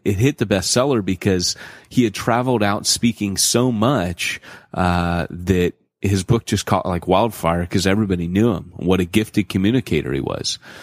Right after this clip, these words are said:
So for him to suddenly have kind of made it big, quote unquote, his first book, uh, at that time had racked up two point two million dollars.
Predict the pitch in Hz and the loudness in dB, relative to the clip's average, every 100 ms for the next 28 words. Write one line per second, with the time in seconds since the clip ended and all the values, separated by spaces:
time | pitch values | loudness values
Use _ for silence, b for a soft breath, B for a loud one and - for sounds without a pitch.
0 | B B - 165 151 - 143 131 139 196 | B B 0 2 2 -2 -2 0 0 0
1 | 220 156 131 127 _ - - 143 127 120 | 2 0 -2 -8 _ -8 0 2 2 2
2 | 139 143 151 131 120 - - 117 98 92 | 0 0 0 0 0 -4 0 0 0 0
3 | 101 120 120 95 101 107 - 110 107 104 | 2 2 0 2 2 2 0 0 0 0
4 | 107 107 117 B B - - 120 110 - | 2 2 0 B B -10 0 0 0 2
5 | 117 - - - 95 87 - 107 127 131 | 0 0 -4 0 2 2 0 -2 0 0
6 | - - 131 127 127 127 - 98 101 98 | -2 -2 0 2 0 -2 -6 -2 0 0
7 | 95 - 104 107 - 107 - - 127 - | -2 0 0 0 0 0 0 0 0 0
8 | 117 - 120 110 107 104 92 92 101 104 | -4 -2 0 0 0 -2 0 0 2 0
9 | 98 - | -2 -4